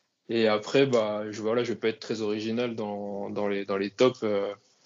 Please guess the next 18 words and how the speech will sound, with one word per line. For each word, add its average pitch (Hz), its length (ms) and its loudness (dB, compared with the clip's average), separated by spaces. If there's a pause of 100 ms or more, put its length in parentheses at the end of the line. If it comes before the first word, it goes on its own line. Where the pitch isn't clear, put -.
(360)
bah, 120 100 10
je 113 120 4
vais 120 80 6
mettre 123 240 2
Messi 139 380 4
parce 123 220 4
que 127 400 0
je - 120 -4
trouve - 240 -4
qu'il 123 300 2
a, 113 440 4
et 117 140 -4
on 113 220 -4
lui 117 400 -4
est 117 100 -4
tombé 120 260 -4
dessus, 127 420 -4
euh, 107 280 -4